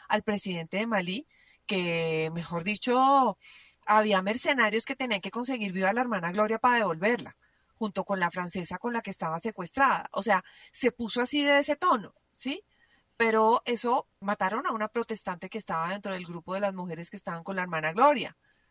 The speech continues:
que era canadiense, porque también ella, bueno, pues, como lo cuenta la hermana Gloria en su testimonio. Entonces, claro, Canadá también se metió. Entonces, claro, <laughs> si era Colombia, la-, lamento decirlo, pues el estatus no era tan importante.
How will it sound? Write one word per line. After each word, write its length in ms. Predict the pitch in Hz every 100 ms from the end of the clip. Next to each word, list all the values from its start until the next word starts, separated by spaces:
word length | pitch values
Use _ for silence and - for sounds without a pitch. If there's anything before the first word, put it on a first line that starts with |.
| _ -
que 80 | 185
era 140 | 180
canadiense, 800 | 220 196 170 202 254 269 - 165 _
porque 500 | 185 175 180 170 160
también 360 | - 165 165 165
ella, 500 | 180 202 208 208 214 _ - _ -
bueno, 220 | 185 170
pues, 140 | 165
como 200 | - 170
lo 120 | 170
cuenta 220 | 165 165 190
la 100 | 196
hermana 260 | 180 165
Gloria 220 | 180 196
en 60 | 196
su 120 | 208
testimonio. 500 | 196 185 180 214 254
Entonces, 400 | 196 196 196 233 - - - -
claro, 260 | 233 233 -
Canadá 720 | 185 170 170 170 170 180 -
también 440 | 214 202 226 233
se 140 | 277 277
metió. 520 | 247 214 269 - - _ _ _ _ _ - _ _
Entonces, 420 | 233 226 294 - _
claro, 260 | 269 240 262
<laughs> 40 |
si 180 | 208 254
era 160 | 240 262
Colombia, 500 | 302 262 226 226 233
la-, 140 | 247 226
lamento 300 | 220 196 220
decirlo, 520 | 254 247 202 196 - _ _ _ _
pues 180 | 226 214
el 100 | 220
estatus 360 | 202 220 220 220
no 80 | 262
era 120 | 262
tan 160 | 285
importante. 600 | 285 247 - 208 226 -